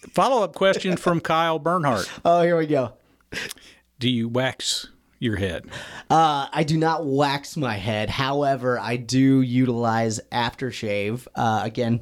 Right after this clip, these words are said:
Speaker 2: neck up, all, all the way around the, the head, um, because razor burn is a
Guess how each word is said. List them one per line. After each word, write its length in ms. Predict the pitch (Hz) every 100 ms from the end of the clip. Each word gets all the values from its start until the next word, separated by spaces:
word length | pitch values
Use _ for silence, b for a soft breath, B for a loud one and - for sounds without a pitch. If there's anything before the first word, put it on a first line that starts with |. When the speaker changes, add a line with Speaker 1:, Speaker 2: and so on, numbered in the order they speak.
| -
Speaker 2:
neck 280 | 120 123 -
up, 320 | 123 - _
all, 300 | - 113 120
all 240 | - 120 123
the 60 |
way 220 | 127 123
around 360 | 123 117 120 123
the, 280 | 120 120 117
the 140 | 127
head, 280 | 120 120 120 B B B
um, 500 | 120 127 120 117 117
because 640 | 123 117 - 170 165 151 127
razor 400 | 131 147 139 147
burn 240 | 135 135
is 240 | - 127 120
a 280 | 123 123